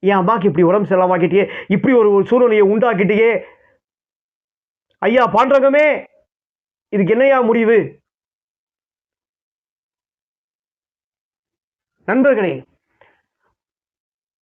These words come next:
பக்தர்களுக்கு இறைவன் வைத்த பரீட்சை தொடர்ந்து நம்ம காணொளியில நம்ம வந்து போட்டு தான் இருக்கோம். இப்போ நீங்க கொஞ்ச நாள் முன்ன வந்து பார்த்தது காணொளி வந்து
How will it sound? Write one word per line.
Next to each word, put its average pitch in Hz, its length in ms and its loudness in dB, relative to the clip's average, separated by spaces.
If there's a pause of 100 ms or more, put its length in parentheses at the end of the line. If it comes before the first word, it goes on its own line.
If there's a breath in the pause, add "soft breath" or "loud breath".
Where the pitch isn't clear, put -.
(1160)
பக்தர்களுக்கு 247 800 0 (120)
இறைவன் 240 320 0
வைத்த 196 220 0
பரீட்சை 180 380 -2 (440)
தொடர்ந்து 226 400 2
நம்ம 208 220 0
காணொளியில 185 480 2 (720 soft breath)
நம்ம 170 160 -2
வந்து 165 200 2
போட்டு 180 240 0
தான் 165 160 -2
இருக்கோம். 151 260 -6 (380 loud breath)
இப்போ 233 260 -2
நீங்க 226 160 0
கொஞ்ச 208 220 0
நாள் 220 160 0
முன்ன 202 180 2
வந்து 190 260 2
பார்த்தது 175 440 0
காணொளி 170 380 0
வந்து 160 240 0